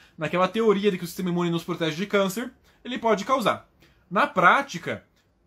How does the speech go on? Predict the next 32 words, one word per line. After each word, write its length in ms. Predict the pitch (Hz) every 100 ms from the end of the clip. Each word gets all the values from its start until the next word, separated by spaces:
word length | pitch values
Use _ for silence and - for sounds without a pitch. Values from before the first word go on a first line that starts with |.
| _ -
o 140 | 147
Crevos 440 | - 165 220 208 185
é 40 |
usado 260 | 165 190 202
no 100 | 175
mundo 240 | 214 262
inteiro 480 | 240 196 202 208 208
e 80 | 165
não, 320 | 170 208 233
até 240 | 165 214
agora, 440 | 196 170 190 202 190
nenhum 360 | 170 190 220
órgão 400 | 185 190 190 190
falou, 380 | 190 165 180 170
"Para 380 | - 165 202 208
de 100 | 202
usar 260 | 170 180
porque 160 | 185 -
tá 80 | 185
aumentando 320 | 175 165 185
os 80 | 170
números 240 | 175 175
de 80 | 165
câncer, 380 | 170 147 - 123 -
para 280 | 175 202
de 100 | 185
usar 240 | 180 185 180
porque 180 | 180 185
não 80 |
sei 160 | 180 180
o 40 |
quê." 240 | 175 135